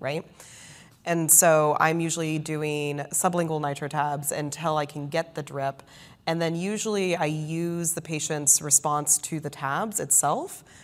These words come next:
to kinda guide me on maybe where I need to be starting my, my drip at. And if they've had zero response whatsoever, they're still super hypertensive, I'm going high. But if they've started to have a little bit of a response already, I'm usually choosing kind of a more moderate range,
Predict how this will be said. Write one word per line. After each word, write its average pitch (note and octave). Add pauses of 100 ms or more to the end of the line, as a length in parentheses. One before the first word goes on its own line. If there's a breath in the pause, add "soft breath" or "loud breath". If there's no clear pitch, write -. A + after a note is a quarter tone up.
(140 loud breath)
to F3
kinda E3+
guide D3+
me D3+
on D3
maybe D3
where C#3
I C#3
need C#3
to C#3
be C#3
starting C3+
my, B2+
my B2+
drip B2+
at. B2+
And D3
if D#3
they've D#3
had C#3+
zero F#3+
response E3
whatsoever, D#3
they're C#3+
still C#3+
super F3
hypertensive, C#3 (380 loud breath)
I'm D#3+
going D3
high. C3 (400 loud breath)
But -
if F3
they've F3
started F#3+
to F3+
have D#3+
a D3
little C#3+
bit G3
of G3
a G3
response F#3
already, E3+
I'm A#3+
usually A#3
choosing D#3+
kind D3+
of D3
a D3
more C#3
moderate C3
range, C3+